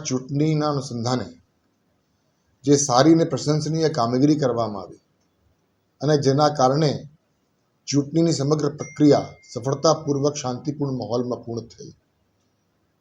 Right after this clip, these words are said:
તે બદલ વડોદરા શહેર પોલીસ અને વડોદરા રેન્જના તમામ અધિકારીઓને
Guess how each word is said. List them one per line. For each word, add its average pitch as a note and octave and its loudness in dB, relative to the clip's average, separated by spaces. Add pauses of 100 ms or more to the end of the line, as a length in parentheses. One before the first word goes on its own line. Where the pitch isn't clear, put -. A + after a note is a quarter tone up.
(1500)
તે E3 6 (120)
બદલ C#3 6 (2500)
વડોદરા C3+ 6
શહેર C3 4
પોલીસ D#3+ 0
અને C3+ 0 (1080)
વડોદરા C#3 8 (100)
રેન્જના C#3 2 (1600)
તમામ C#3+ 6
અધિકારીઓને C#3+ 2